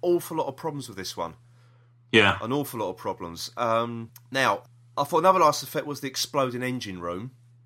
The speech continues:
Speaker 2: Yes.
Speaker 1: That the tardis had sort of frozen in time.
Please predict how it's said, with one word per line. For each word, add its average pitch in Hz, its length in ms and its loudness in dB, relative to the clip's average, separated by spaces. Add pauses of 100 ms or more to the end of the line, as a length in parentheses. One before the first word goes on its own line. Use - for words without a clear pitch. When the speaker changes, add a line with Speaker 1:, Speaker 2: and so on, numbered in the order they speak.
(220)
Speaker 2:
Yes. 117 280 4
Speaker 1:
That 131 120 -8
the - 60 -6
tardis 123 440 0
had 117 200 -6 (640)
sort 127 200 -8
of 117 60 -10
frozen 120 480 -2
in 110 140 -10
time. 104 500 -6